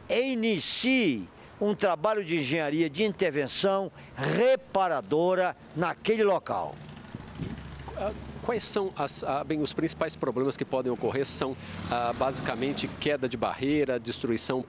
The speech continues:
Speaker 2: por enxurrada, esse tipo de coisa?
Speaker 1: Os principais problemas que nós sempre experimentamos, já ao longo dos anos, são aqueles morros que são altos, bem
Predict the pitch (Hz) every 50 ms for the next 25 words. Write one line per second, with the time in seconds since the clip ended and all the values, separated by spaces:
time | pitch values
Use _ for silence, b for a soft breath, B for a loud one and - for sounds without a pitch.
0 | - - - 131 135 135 131 131 - 123 120 117 - 117 92 101 123 135 135 113
1 | 120 127 127 - - - - - - 131 110 95 90 - - - - - - -
2 | - B B B B B B - 185 165 - - 190 226 202 - 247 - - 262
3 | 277 214 - - 247 226 170 190 196 185 175 160 - - 190 165 165 160 143 -
4 | - - - - B B B B B B B - - - - 226 247 254 247 -
5 | 185 170 - - - 180 165 156 147 135 123 - - 190 190 175 147 123 104 165
6 | 202 208 190 165 156 156 196 226 233 185 170 131 147 135 110 120 196 214 202 175
7 | 135 110 95 - - B B B B B B B - - - 233 233 233 233 214
8 | 190 - - 214 214 196 180 156 120 120 139 160 190 220 220 202 151 139 135 -
9 | - 160 151 - - 202 160 135 139 143 156 180 196 190 - - 165 - - -
10 | 117 131 185 240 262 254 233 208 165